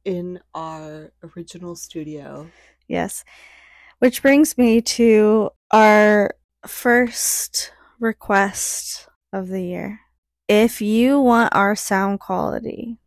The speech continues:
Speaker 2: to be as good as it is in the studio, you should Venmo us money so we can buy equipment.
Speaker 1: Yes. Yeah, we have a Patreon.
Speaker 2: <laughs>
Speaker 1: We will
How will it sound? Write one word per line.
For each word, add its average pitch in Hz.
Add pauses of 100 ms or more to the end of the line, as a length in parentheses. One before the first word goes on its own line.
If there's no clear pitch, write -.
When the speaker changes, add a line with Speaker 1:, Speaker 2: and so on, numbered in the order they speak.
Speaker 2:
to 208
be 202
as 208
good 214 (200)
as 180
it 190
is 185
in 180
the 185
studio, 190 (760)
you 185
should 214
Venmo 190 (200)
us - (200)
money 190 (440)
so 180
we 180
can 180
buy 175
equipment. - (420)
Speaker 1:
Yes. 156 (340)
Yeah, 196
we 190
have 202
a 220
Patreon. 156
Speaker 2:
<laughs> - (720)
Speaker 1:
We 233
will 196